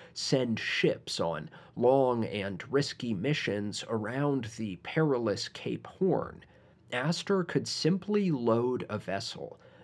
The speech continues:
in New York with furs obtained in Montreal from the Northwest Company,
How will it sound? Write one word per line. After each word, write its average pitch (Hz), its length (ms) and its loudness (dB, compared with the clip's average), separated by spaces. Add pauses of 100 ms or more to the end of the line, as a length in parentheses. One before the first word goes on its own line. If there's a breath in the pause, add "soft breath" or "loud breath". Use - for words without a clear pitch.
(160 loud breath)
in 160 260 4
New 175 140 6
York - 560 -6 (240 loud breath)
with 117 180 0
furs 170 640 2
obtained 117 960 -2
in 117 220 0
Montreal 80 960 -2
from 85 400 -6
the 80 240 -8 (240 loud breath)
Northwest 113 880 0
Company, - 640 -8